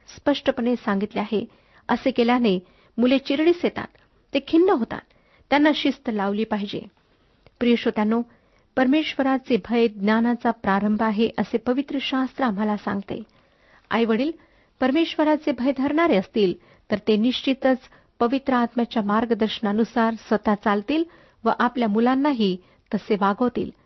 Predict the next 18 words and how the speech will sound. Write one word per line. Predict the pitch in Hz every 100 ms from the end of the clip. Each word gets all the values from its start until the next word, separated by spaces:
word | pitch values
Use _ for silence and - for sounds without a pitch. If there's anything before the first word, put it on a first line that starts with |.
| _ -
आणि | 214 208
वाढवतील. | 196 196 226 208 185 - _ _ _ _ _ _ _ -
हे | 294
चित्र, | - 349 - 208
हा | 196 214
बोध | 185 247 202 196 - _ _
ख्रिस्तामध्ये | - 302 - 277 262 254 -
असणाऱ्या | 208 - 220 220 -
आईवडिलांकरिता | 220 208 214 208 208 214 208 220
आहे. | 196 196 - _ _ _ _ _ 202
जर | 247
तुम्ही | 240 247 262
ख्रिस्ती | - 285 - - -
असूनही | 240 277 262 269 262
ख्रिस्तामध्ये | 262 240 254 226 220 233
असणे | - 202 240 226 220 - _ _
हे | - 302
जर | 302